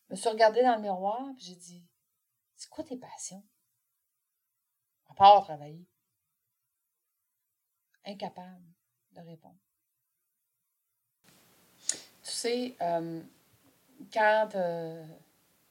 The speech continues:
à, à, à l'entreprise où est-ce que j'étais, quand t'étais conseiller, tu voulais devenir directeur de division. Donc, avoir des conseillers avec toi,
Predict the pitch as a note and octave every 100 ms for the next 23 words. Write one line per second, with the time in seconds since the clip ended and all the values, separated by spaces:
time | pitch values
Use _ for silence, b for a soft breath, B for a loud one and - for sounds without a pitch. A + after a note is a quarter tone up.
0 | _ _ _ _ _ - F3+ - F#3+ F#3
1 | F#3 F#3+ F#3 F3 - C#4 A#3+ F#3 - F#3+
2 | F3+ F3 A#3 A#3 G#3 E3+ F#3+ G3+ F3+ F#3
3 | E3 E3+ A3+ B3+ b b b b - F#3
4 | F#3 A3 A3 F3+ G#3+ A3 F#3 F3 E3 F#3+
5 | G3 F#3 E3+ E3 E3 E3 D#3+ _ - F3
6 | F3+ D#3+ F3 F#3+ G3 F3 E3 F3 F3 E3
7 | D#3+ G3 F#3 E3+ - F3+ F3+